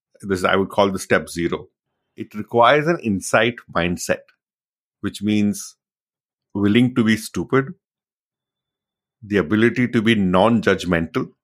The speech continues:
and most of all, to be curious, to know why consumers are behaving the way they do. Once this mindset is in place, is when you can begin your insight journey.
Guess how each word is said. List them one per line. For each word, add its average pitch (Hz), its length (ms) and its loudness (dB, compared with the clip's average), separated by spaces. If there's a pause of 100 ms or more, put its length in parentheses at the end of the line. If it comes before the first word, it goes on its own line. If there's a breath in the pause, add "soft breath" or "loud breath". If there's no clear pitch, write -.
(880)
and 95 360 -6 (840)
most 104 380 0
of 120 160 0
all, 110 160 6
to 104 160 -2
be 120 120 -2
curious, - 720 -8 (1800)
to 107 80 -2
know 101 480 2
why 85 680 0 (560)
consumers 92 500 0
are 85 200 0
behaving 82 360 -4
the 82 140 -4
way 76 140 -6
they 78 160 -8
do. 78 200 -10 (1200)
Once 127 360 -2 (100)
this 143 180 0
mindset 113 600 2
is 107 120 -2
in 101 160 -2
place, 95 520 -2 (260)
is 98 140 -10
when 110 160 0
you 113 80 -6
can 107 280 -8
begin 107 360 2
your 110 200 4
insight 82 460 -2
journey. 65 320 -10